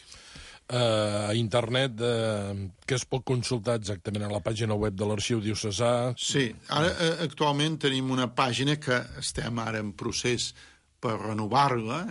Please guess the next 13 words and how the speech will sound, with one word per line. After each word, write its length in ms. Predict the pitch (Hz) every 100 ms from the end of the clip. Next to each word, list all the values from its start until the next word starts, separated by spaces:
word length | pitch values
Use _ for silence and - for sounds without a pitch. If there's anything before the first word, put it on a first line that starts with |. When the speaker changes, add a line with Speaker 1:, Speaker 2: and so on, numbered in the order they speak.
| -
Speaker 2:
aquest 340 | - 98 -
any 300 | 120 120 131
esperem, 520 | - - - 101 110 113 - - - - -
hem 180 | 139 113
de 100 | 110
renovar-la, 720 | 98 113 123 139 127 123 147 165 - - - - _ -
eh, 400 | 131 131 131 135 -
i 120 | 139
en 100 | 135 139
allà 180 | 143
hi 120 | 151 147
tenim, 440 | 143 139 139 156 165 - _ - 143
eh, 260 | 135 135